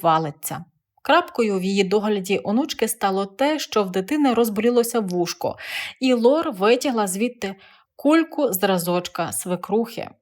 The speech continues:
"Я не розумію, коли Полінка його взяла", — казала вона, але я вже просто кипіла. Євген матір сприймав такою, яка вона є, бо ж він це все терпить змалку.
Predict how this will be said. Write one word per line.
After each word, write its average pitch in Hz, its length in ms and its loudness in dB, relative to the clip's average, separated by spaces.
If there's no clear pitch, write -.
"Я 175 120 4
не 180 160 2
розумію, 240 560 2
коли 208 280 2
Полінка 196 680 2
його 185 400 2
взяла", — 196 540 0
казала 180 400 2
вона, 220 420 2
але 175 220 0
я 220 180 -2
вже 254 180 -2
просто 208 440 -6
кипіла. 175 640 -2
Євген 240 500 2
матір 220 340 0
сприймав 185 520 -2
такою, 233 460 2
яка 175 320 -2
вона 190 260 -2
є, 214 260 0
бо 190 200 4
ж 196 80 -2
він 277 180 2
це 220 160 0
все 202 380 -2
терпить 196 440 0
змалку. 226 500 2